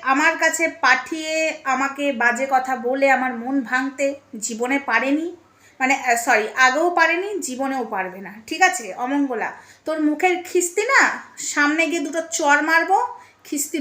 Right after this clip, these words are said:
বন্ধ হয়ে যাবে। নিজেকে সাধিকা বলিস, নিজেকে সাধিকা বলিস। আমি ব্যস্ত আছি অন্য কিছু নিয়ে বন্ধুরা এখন, তো সেখানে আমি আমার মতো আছি। হ্যাঁ, অনেকেই আমাকে অনেক কথা বলেছে, সেটা নিয়ে আমি ভিডিও করেছি দুদিন আগে, তোমরা দেখেছো। টাকা দিয়ে এই সোমাকে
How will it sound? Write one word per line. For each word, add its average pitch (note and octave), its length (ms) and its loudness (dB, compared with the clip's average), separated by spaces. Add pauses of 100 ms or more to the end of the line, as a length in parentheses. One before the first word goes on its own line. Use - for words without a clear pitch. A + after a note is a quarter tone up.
বন্ধ C4+ 200 2 (100)
হয়ে B3 160 0
যাবে। A3+ 140 -2 (100)
নিজেকে C#4+ 280 -2
সাধিকা D4 440 2
বলিস, C#4+ 480 0 (800)
নিজেকে E4 340 4
সাধিকা F4 460 4
বলিস। F4 280 0 (180)
আমি F4 180 2
ব্যস্ত E4+ 340 2
আছি F#4 220 4
অন্য D4+ 200 -4 (140)
কিছু C#4+ 180 -12 (100)
নিয়ে B3+ 220 -10
বন্ধুরা A3+ 380 -4
এখন, C4+ 180 -10 (640)
তো G#4 40 2 (200)
সেখানে A4 360 4 (100)
আমি G#4+ 120 0 (120)
আমার G4+ 220 2
মতো G4+ 220 0 (100)
আছি। F#4+ 180 -2 (140)
হ্যাঁ, F#4+ 220 4 (140)
অনেকেই F4+ 380 0 (420)
আমাকে D#4+ 280 0
অনেক D#4+ 200 2
কথা D#4+ 160 0
বলেছে, D#4+ 360 -2
সেটা D4+ 220 -2
নিয়ে D#4 220 0
আমি D4+ 120 -2
ভিডিও C4 360 -2
করেছি D#4 260 2
দুদিন D4 260 -6
আগে, D4 240 -2
তোমরা C#4+ 180 0
দেখেছো। C#4+ 420 -4 (560)
টাকা C#4+ 240 4
দিয়ে D#4+ 280 -4
এই D4 80 -2
সোমাকে C#4+ 400 -4